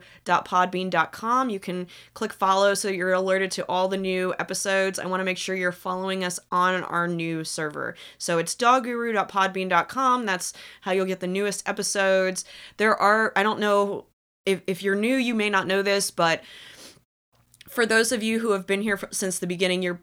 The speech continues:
probably aware that we've, that our network has decided to close, and in light of this, we're actually going out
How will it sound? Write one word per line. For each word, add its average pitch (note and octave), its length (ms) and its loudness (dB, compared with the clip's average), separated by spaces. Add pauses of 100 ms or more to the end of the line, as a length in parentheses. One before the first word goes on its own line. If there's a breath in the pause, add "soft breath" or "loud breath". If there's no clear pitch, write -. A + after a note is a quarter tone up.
probably F#3+ 340 -2
aware F#3 420 4
that F3 200 2
we've, E3+ 420 -2 (100)
that F3 200 4
our F#3 180 6
network F3+ 440 2
has F3+ 120 -4
decided E3+ 460 -2
to E3+ 80 -4
close, D#4+ 640 2
and F3 340 2
in E3 400 -4
light F3+ 240 2
of E3+ 140 -2
this, E3+ 200 0
we're E3 380 2
actually D#3+ 340 -2
going D3+ 360 -4
out D#3 200 6